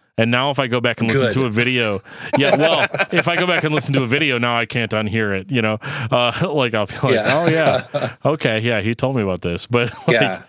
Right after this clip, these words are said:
Speaker 2: It's, it's, it's funny, too, is that because, uh, one of the most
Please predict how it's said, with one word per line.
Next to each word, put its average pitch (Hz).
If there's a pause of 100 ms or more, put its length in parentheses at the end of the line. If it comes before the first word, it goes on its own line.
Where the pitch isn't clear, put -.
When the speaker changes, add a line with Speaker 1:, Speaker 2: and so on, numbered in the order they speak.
(180)
Speaker 2:
It's, 143
it's, -
it's 175
funny, 180
too, 135
is 107
that 101
because, 107
uh, 104
one 117
of 131
the 117
most 107